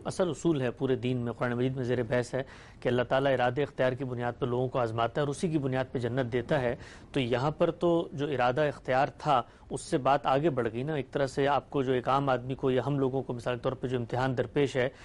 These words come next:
کہ ہم نے استنباط کرنا ہے، کائنات پہ غور و فکر کرنا ہے، آفاق و انفس کو دیکھنا ہے، انبیاء کی روایت کو دیکھنا ہے، اور پھر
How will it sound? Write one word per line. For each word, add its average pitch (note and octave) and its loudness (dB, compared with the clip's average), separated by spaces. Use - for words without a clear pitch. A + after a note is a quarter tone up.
کہ D3 0
ہم B2+ 2
نے C3 0
استنباط B2+ 2
کرنا B2+ -2
ہے، B2+ -2
کائنات B2 -2
پہ C#3 -2
غور B2+ -2
و C3 -2
فکر B2 -2
کرنا B2+ -4
ہے، B2 0
آفاق B2+ -2
و - 0
انفس B2+ -4
کو C3 -6
دیکھنا B2+ -2
ہے، C3+ 0
انبیاء B2+ 2
کی C#3+ -2
روایت B2+ 2
کو - -4
دیکھنا C#3 -2
ہے، F3+ 0
اور D3+ 0
پھر F#3 2